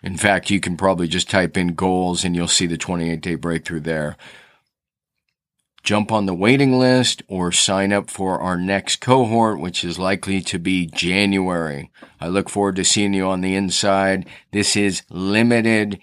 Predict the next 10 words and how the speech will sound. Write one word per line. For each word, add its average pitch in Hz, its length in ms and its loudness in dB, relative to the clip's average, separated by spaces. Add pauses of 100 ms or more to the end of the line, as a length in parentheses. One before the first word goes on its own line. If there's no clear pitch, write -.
in 92 320 -2
size 95 680 0
and 90 260 -6
scope. 117 460 2 (420)
So 98 200 -2
again, 98 280 0
first 110 320 0
come, 110 300 0
first 110 360 0
serve. 107 560 0